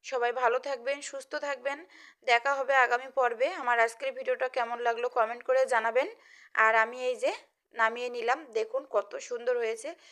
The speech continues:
দেখে বুঝতে পারছেন অনেকটাই কিন্তু এঁটে যাবে খাওয়ার সময়। এখন কেবলমাত্র নামিয়েছি তো, যার কারণে এরকমটা দেখাচ্ছে। খাওয়ার সময় কিন্তু একদম এঁটে এঁটে গিয়েছিল, আর ডালগুলো আস্তে আস্তে ছিল, যার কারণে খুবই মজা হয়েছিল।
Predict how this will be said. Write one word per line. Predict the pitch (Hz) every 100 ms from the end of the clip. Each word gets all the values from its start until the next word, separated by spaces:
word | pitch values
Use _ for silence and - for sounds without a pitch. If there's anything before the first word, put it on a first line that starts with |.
| - -
দেখে | 240 269
বুঝতে | 262 247 262
পারছেন | 247 233 262 -
অনেকটাই | 214 247 269 - 285
কিন্তু | 285 277 -
এঁটে | 240 233
যাবে | 247 240 254
খাওয়ার | 233 214 226
সময়। | - 247 311 - - -
এখন | - 247 285
কেবলমাত্র | 277 240 240 240 254
নামিয়েছি | 247 226 233 262 - 330
তো, | 392 320
যার | 214 233 233
কারণে | 240 240
এরকমটা | 240 226 233 233
দেখাচ্ছে। | 220 208 233 226 320 370 _ - _
খাওয়ার | 240 226
সময় | - 247 247
কিন্তু | 240 233
একদম | 214 233 254
এঁটে | 226 226
এঁটে | 247 247
গিয়েছিল, | 220 208 220 - 233 311 - _ -
আর | 196 202
ডালগুলো | 208 214 220 220
আস্তে | 220 - -
আস্তে | - 523
ছিল, | - 262 320 - _ _ _ _
যার | 226 226
কারণে | 240 240 269
খুবই | - 320 370
মজা | 285 226 226
হয়েছিল। | 220 190 190